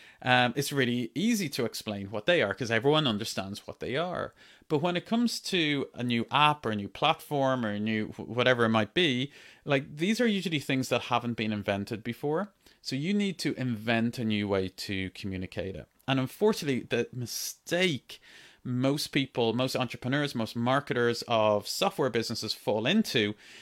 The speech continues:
is that they focus on the features because they're so aware of the features.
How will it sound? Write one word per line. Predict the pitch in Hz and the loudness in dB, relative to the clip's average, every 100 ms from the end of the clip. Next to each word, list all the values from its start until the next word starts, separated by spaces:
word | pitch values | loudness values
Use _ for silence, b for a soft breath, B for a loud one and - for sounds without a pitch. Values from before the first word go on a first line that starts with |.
| B B | B B
is | 147 147 135 | 4 4 4
that | 139 131 | 0 0
they | 139 131 131 131 127 | 2 4 4 2 0
focus | - 151 156 160 | -4 -2 -2 -2
on | 131 123 | -2 -2
the | |
features | - 117 107 - - - - | -4 -6 -6 -8 -12 -14 -14
because | 147 170 175 | -6 -2 0
they're | 190 | 2
so | 170 202 185 | 2 2 2
aware | 165 135 139 180 214 208 | 2 2 4 6 6 6
of | 131 | 4
the | 110 | 0
features. | - 69 - - - - - | -8 -10 -12 -14 -12 -12 -12